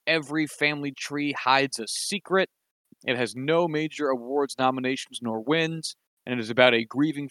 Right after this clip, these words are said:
family that is haunted by tragic and disturbing occurrences. Corwin, what do you think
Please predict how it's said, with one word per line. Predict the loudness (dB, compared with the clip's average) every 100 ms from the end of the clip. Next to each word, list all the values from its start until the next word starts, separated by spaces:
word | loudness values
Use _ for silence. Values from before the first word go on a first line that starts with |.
| 0
family | 2 2 0
that | -2 -2
is | -8
haunted | 2 4 4 -4 0
by | -2 -2
tragic | 2 4 4 2 -2
and | -6 -10
disturbing | -10 -4 -2 2 0 0 -8 _
occurrences. | -12 -10 -2 0 0 -2 -6 -8 -10 -12 -18 _ _ _ _ _ -12
Corwin, | 2 4 4 2 0 -4 _
what | -4 2 2 2
do | -6
you | -2 -2
think | -2 -6 -6